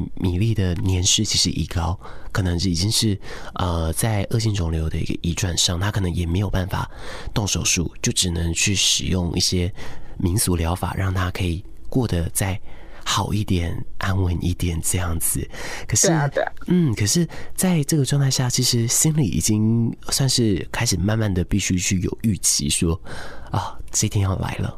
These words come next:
Speaker 1: 我必须做足一些准备。你自己当时会有这样的想法吗？那如果有的话，你怎么样，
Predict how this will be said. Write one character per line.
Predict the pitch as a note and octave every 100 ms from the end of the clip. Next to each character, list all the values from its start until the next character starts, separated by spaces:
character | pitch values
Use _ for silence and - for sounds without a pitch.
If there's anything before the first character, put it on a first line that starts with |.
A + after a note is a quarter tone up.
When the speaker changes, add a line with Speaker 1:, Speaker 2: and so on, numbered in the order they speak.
| -
Speaker 1:
我 | -
必 | - F#2+
须 | F#2
做 | - F#2+
足 | E2 D#2
一 | D#2
些 | -
准 | - - -
备。 | E2+ -
你 |
自 | - F3+
己 |
当 | C3+ F2+ G#2
时 | -
会 | - F2+
有 | A1 - - - -
这 | B2+
样 | A2+
的 | F#2
想 | - -
法 | - -
吗？ | F#2+ -
那 | C#3+
如 | E3+
果 | - F2
有 | D#2+ D2
的 | F#2
话， | - G2+ - - - -
你 | A2+
怎 | A2 F#2+
么 | D#2
样， | F2+ F#2